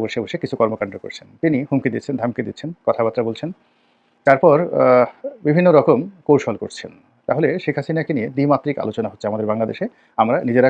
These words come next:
করছি, নিজেরা ভাবছি, এবং শেখ হাসিনা নিজে করছেন এবং নিজে ভাবছেন, এই একটা পার্ট। এবং প্রতিদিন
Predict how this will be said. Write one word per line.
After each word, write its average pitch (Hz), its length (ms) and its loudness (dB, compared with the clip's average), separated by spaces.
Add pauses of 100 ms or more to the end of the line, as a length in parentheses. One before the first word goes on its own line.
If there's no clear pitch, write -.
করছি, - 200 -6 (140)
নিজেরা 120 200 2 (100)
ভাবছি, - 260 -2 (600)
এবং 160 120 4 (200)
শেখ 175 140 -2
হাসিনা 160 260 2 (180)
নিজে 143 220 4
করছেন 175 240 -2
এবং 110 140 -6
নিজে 101 180 -4
ভাবছেন, - 280 -14 (300)
এই 160 120 4
একটা - 120 -4 (100)
পার্ট। 87 180 -6 (200)
এবং 139 160 -2
প্রতিদিন 147 300 0